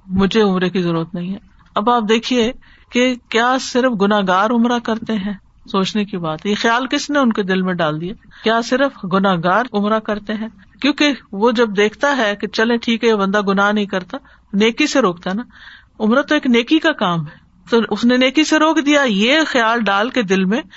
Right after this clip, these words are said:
کہ تم نے کبھی کوئی گناہ نہیں کیا، اس لیے یہ کام کرنے کی ضرورت نہیں ہے۔ اور کس کس طرح سے وہ دل میں وسوسے ڈال کے، خیال ڈال کے انسان کو روکتا ہے۔ آج ہی میں ایک اسکالر کو سن رہی تھی، میں اس کے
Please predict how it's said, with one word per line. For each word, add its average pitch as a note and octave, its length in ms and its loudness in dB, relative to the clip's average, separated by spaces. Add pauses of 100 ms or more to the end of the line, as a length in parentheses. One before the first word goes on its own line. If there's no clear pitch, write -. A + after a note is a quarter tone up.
(240)
کہ G#3+ 60 -10
تم A#3 200 2
نے B3+ 100 4
کبھی C4 240 0
کوئی B3+ 160 -2
گناہ A3 260 2
نہیں B3+ 140 0
کیا، B3 160 0
اس A3+ 140 -2
لیے A3+ 200 -2
یہ A3 40 0
کام F#3+ 260 0
کرنے G3+ 240 -2
کی G3+ 100 -4
ضرورت F3 340 -4
نہیں D#3+ 180 -10
ہے۔ - 200 -16 (240)
اور D4+ 200 0 (100)
کس E4+ 240 0
کس F4 220 0
طرح D4+ 260 2
سے D4+ 140 -2
وہ D4 140 2
دل B3 260 2
میں C4+ 120 4
وسوسے B3+ 480 0
ڈال G#3 300 0
کے، A3+ 160 -2
خیال G#3+ 380 0
ڈال G3+ 240 0
کے A3+ 160 -2
انسان G3+ 400 0
کو G3 120 -2
روکتا F#3 300 -4
ہے۔ C#4 40 -4 (240)
آج G3 220 -2
ہی B3 60 -2
میں A3+ 120 0
ایک G3+ 140 -2
اسکالر F#3 340 0
کو G3+ 120 -6
سن F#3+ 220 0
رہی G#3 120 0
تھی، A3+ 120 -2
میں G#3+ 100 2
اس G#3 120 -4
کے A3+ 80 -6